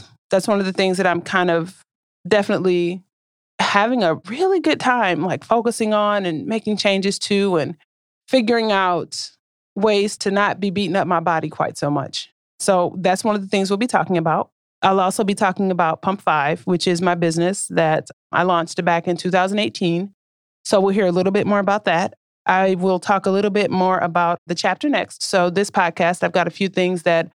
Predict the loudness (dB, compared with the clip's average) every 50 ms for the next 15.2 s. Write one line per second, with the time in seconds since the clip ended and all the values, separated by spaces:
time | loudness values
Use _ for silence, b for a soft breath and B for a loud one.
0 | _ _ -2 -2 0 0 2 2 2 2 2 0 0 0 0 0 0 2 2 2
1 | 0 0 0 0 2 2 2 2 0 -2 -8 _ _ -4 -2 -2 -4 0 0 2
2 | 2 2 2 2 2 2 0 0 0 0 0 2 0 0 2 2 0 2 2 2
3 | 2 2 0 -2 -2 -2 -2 -4 -6 -10 -10 -12 _ _ _ _ _ 0 0 2
4 | 0 0 0 2 0 0 0 0 -2 -2 -2 0 0 0 0 0 -2 -2 -4 -6
5 | -2 -2 0 0 0 -2 -4 -4 -4 -4 -2 0 0 0 0 0 -2 -2 -2 -2
6 | 0 2 0 0 0 -4 _ _ -4 0 0 0 0 0 0 0 -2 0 0 0
7 | 0 0 0 -2 0 0 0 0 0 -2 -2 0 2 2 2 2 0 -2 _ 0
8 | 2 2 0 0 0 0 0 0 0 -2 -2 0 0 0 -2 -2 -2 -4 -6 -10
9 | -16 _ _ -2 0 0 0 0 0 0 0 2 0 0 0 0 0 -2 -2 -2
10 | -6 _ _ 0 0 2 2 0 2 2 2 2 0 0 -2 -2 -2 -2 -2 0
11 | 0 -2 -2 -4 -6 _ _ _ _ _ _ _ _ _ _ 0 2 2 4 2
12 | 2 2 0 0 0 0 0 0 0 0 0 -2 -2 0 2 0 0 0 0 0
13 | -2 0 -2 -4 -2 -2 0 0 0 0 0 0 0 0 2 2 2 2 0 0
14 | 0 0 -2 -4 -8 _ _ -2 -2 -2 -2 0 0 0 2 2 2 0 0 -2
15 | -2 -2 -6